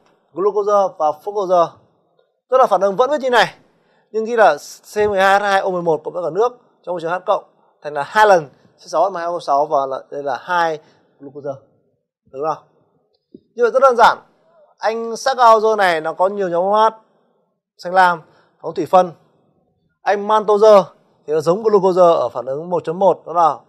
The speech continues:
giống như saccharose này. Đúng nào? Phản ứng của nhóm aldehyde, đây, đủ aldehyde là phản ứng trắng bạc tạo thành mấy? Mấy bạc? Hai bạc, đúng rồi. Hay là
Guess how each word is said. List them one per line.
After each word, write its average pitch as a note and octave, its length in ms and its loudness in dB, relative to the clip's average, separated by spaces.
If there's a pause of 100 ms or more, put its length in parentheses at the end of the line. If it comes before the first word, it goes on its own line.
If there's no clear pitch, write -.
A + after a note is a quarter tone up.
(160)
giống D#3 140 -8
như F#3+ 260 -4
saccharose E3+ 500 0
này. C#3 200 -8 (880)
Đúng C3+ 100 -14
nào? E3 260 2 (800)
Phản D#3+ 100 -6
ứng F#3+ 480 -10
của D3+ 80 -8
nhóm D3+ 160 -6
aldehyde, G#3 440 -2 (140)
đây, E3+ 300 0 (360)
đủ C3+ 160 -10
aldehyde E3 400 -6 (800)
là C#3 160 -8
phản C#3 60 -10
ứng C#3+ 100 -8
trắng D#3 160 -8
bạc E3 360 4
tạo C#3+ 140 -8
thành D3 100 -12
mấy? E3 280 -6 (800)
Mấy D#3+ 80 -10
bạc? E3 220 -2 (1120)
Hai E3 180 -6
bạc, D3 320 0
đúng C#3+ 100 -16
rồi. D3+ 240 -2 (720)
Hay E3 140 -10
là E3 320 4